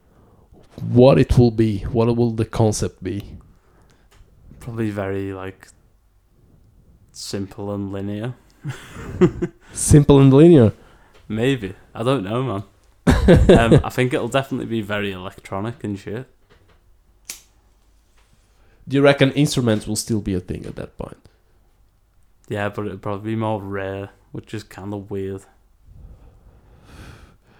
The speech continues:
Speaker 1: Do you get, do you, do you think it will get to be like a novelty? Like, "Oh, you know, that there's guy, there's this guy that plays the guitar. It's very rare," you know?
Speaker 2: It's hard to say, man.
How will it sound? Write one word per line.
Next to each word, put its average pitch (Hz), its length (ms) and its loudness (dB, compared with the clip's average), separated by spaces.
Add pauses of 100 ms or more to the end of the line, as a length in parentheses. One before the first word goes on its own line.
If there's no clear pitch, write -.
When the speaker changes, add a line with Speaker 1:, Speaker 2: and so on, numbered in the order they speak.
(180)
Speaker 1:
Do 127 100 -2
you 123 40 4
get, 123 360 2
do 135 100 4
you, 139 80 4
do 139 100 4
you 151 40 8
think 151 220 4
it - 140 2
will 135 220 4 (640)
get 131 220 4
to 123 60 0
be 120 160 4
like 107 240 0
a 113 40 0
novelty? 101 640 -4
Like, - 340 -16
"Oh, 147 560 2 (400)
you - 100 -6
know, 120 260 -2
that 107 180 -12 (200)
there's - 360 -8
guy, 117 560 -2
there's 117 280 -4
this 117 240 -2
guy 92 260 -4
that 87 200 -14
plays 95 320 -14
the - 100 -20
guitar. - 760 -2 (400)
It's - 160 -12
very 107 420 -2
rare," 85 460 -2
you 110 120 -2
know? 123 140 4
Speaker 2:
It's 127 100 2
hard 170 320 2
to - 100 -10
say, 110 460 2
man. 101 260 -6